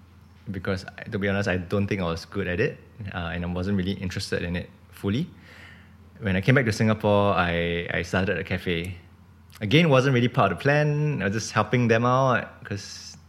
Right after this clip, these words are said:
they were like, they really needed help. And so my family was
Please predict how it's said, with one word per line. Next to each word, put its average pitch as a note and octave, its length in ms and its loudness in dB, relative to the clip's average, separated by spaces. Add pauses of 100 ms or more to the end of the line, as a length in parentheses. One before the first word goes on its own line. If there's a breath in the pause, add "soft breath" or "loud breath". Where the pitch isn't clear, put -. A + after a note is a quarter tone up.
(160)
they G2+ 80 -4
were F#2 120 -2
like, - 240 -10
they G2 80 -2
really G2+ 220 2
needed G2+ 260 2
help. A#2 300 0 (1080 loud breath)
And G2 260 -2
so B2+ 120 -4
my A2 120 0
family F#3 400 2
was - 680 -2